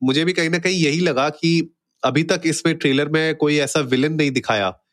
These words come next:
कि मेन विलेन कौन होने वाला है, वो हमें अभी पता नहीं है। तो शायद आगे अगर कुछ और ट्रेलर आते हैं, तो उसमें हमें और थोड़ी सी क्लैरिटी मिल सकती है। लेकिन स्टोरी overall मतलब यही है कि कमाला खान ने एक बच्ची दिखाई है जो फैन गर्ल होती है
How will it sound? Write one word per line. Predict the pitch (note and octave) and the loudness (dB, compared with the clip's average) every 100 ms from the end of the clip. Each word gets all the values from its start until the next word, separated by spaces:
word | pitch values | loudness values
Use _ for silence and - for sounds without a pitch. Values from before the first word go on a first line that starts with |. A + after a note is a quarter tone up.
| _ _ _ - | _ _ _ 0
कि | A#2 A#2+ A#2 A2 A#2 | 2 2 0 -2 -2
मेन | A#2 C3 D3 | 0 0 0
विलेन | C3+ C3+ C#3+ | -2 -2 -2
कौन | C#3 B2+ C3 | -2 -2 -2
होने | A#2+ A#2 | -2 0
वाला | A2+ G#2+ | 0 0
है, | A2 | 0
वो | G#2+ B2 | 0 0
हमें | C3+ C3 C3+ | 0 0 0
अभी | C3 | 0
पता | B2+ A#2 B2+ | -2 -2 0
नहीं | B2+ | 0
है। | B2+ | 0
तो | C3+ | 0
शायद | - C3 C3 A#2+ | -2 -2 -2 0
आगे | A#2+ C3+ C#3 | 0 0 0
अगर | C3 C#3 | 0 -2
कुछ | C3 C3 | -2 -2
और | B2+ | -2
ट्रेलर | B2 C3+ C3 | -2 0 0
आते | B2 A2 B2+ | 0 0 -2
हैं, | B2+ B2 | -2 0
तो | C3 | -2
उसमें | A#2+ - | -2 -2
हमें | B2 B2 | -2 0
और | A#2+ B2 | 0 -2
थोड़ी | A#2+ C3+ | -2 -2
सी | B2 C3+ | -2 0
क्लैरिटी | C3 A#2 A#2+ C3 | 0 0 -2 -2
मिल | B2 | 0
सकती | C3+ B2 - A2+ | -2 -4 -4 -4
है। | G#2+ - - - - - | -4 -6 -20 -20 -12 -4
लेकिन | C#3+ F#3 | -2 -2
स्टोरी | F3 - F3 G#3 | -2 0 0 2
overall | G#3 F3 F3+ F#3 F3 | 0 0 0 0 0
मतलब | E3 E3 | -2 0
यही | D3 D#3 | 0 0
है | D3 C#3+ | 0 -2
कि | D3 D3+ | 0 -2
कमाला | D3 A#2 A#2+ C3+ | 0 -2 0 -2
खान | - A#2+ B2 | -2 -4 0
ने | B2+ | -2
एक | B2+ | -2
बच्ची | A#2+ - A#2+ | -4 -2 -4
दिखाई | A#2+ G#2+ A#2 | -2 -2 0
है | A#2 | -2
जो | A#2 A#2 A2+ | 0 -2 -2
फैन | B2 A2 | -2 -4
गर्ल | A2+ A#2+ A2+ A2+ | -4 -2 0 0
होती | A2 G#2+ A2 | -2 -2 -2
है | A2 | 0